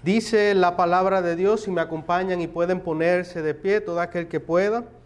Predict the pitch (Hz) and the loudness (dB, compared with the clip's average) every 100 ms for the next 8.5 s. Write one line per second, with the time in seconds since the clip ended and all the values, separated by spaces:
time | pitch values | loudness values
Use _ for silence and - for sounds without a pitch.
0 | - - - - - - - 165 170 208 | -20 -20 -20 -20 -20 -20 -4 0 2 2
1 | 220 196 190 - 214 220 190 202 208 165 | -2 -4 -6 -6 -4 0 2 2 0 -2
2 | 165 170 170 165 165 180 170 - 165 208 | 0 0 -2 -4 -4 -4 -4 -4 -2 -2
3 | 214 208 175 180 180 180 165 202 208 202 | -2 -6 -6 -8 -8 -6 -6 -4 -4 -4
4 | 175 160 - 175 185 180 160 160 156 160 | -6 -8 -10 -8 -6 -6 -4 -6 -6 -10
5 | - 170 180 180 165 160 160 - - - | -6 0 2 0 -2 -4 -4 -18 -20 -6
6 | 170 165 160 165 160 160 151 - 196 196 | 0 0 0 -2 -2 -4 -4 -2 -2 -2
7 | 175 202 196 180 165 160 - 165 156 156 | -4 -4 -4 -2 0 0 -2 -8 -4 -4
8 | 156 156 151 131 117 | -4 -4 -4 -4 -8